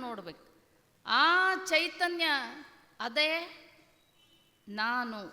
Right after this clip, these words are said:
ಅನ್ನುವಂಥ ಭಾವದಿಂದ ಲಿಂಗ ತ್ರಾಟಕ ಯೋಗ ಮಾಡ್ಲಿಕ್ಕೆ, ಶಿವಯೋಗವನ್ನ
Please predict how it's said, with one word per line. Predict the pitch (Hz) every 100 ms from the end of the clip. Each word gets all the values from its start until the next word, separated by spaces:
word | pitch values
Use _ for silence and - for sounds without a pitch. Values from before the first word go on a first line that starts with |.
| - 214
ಅನ್ನುವಂಥ | 240 247 233 214 214 196
ಭಾವದಿಂದ | 208 240 269 247 208 180 175 190 - - - _ _ _ _ _ _ 202
ಲಿಂಗ | 240 339 381 339 277 233 294 330 330 - - _ _ _
ತ್ರಾಟಕ | 247 240 262 302 339 330 311 277
ಯೋಗ | 247 226 220 226 - 196
ಮಾಡ್ಲಿಕ್ಕೆ, | 190 180 175 156 - 151 113 - _ _ -
ಶಿವಯೋಗವನ್ನ | - 254 269 294 285 285 277 277